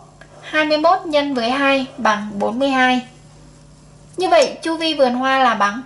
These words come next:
bốn mươi hai mét. Các em sẽ điền vào đây cho cô là bốn mươi hai mét.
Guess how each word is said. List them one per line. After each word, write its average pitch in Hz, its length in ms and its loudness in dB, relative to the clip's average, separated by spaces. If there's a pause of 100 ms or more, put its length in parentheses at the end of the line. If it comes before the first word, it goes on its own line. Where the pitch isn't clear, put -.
(120)
bốn 220 220 -2
mươi 294 80 2
hai 254 220 0
mét. 302 220 -2 (3250)
Các 320 80 4
em 320 120 4
sẽ 285 140 2
điền 285 220 0
vào 247 120 2
đây 269 180 4
cho 277 160 2
cô 269 380 4 (100)
là 214 480 -6 (300)
bốn 226 340 -4
mươi 285 140 2
hai 262 280 0
mét. 294 240 2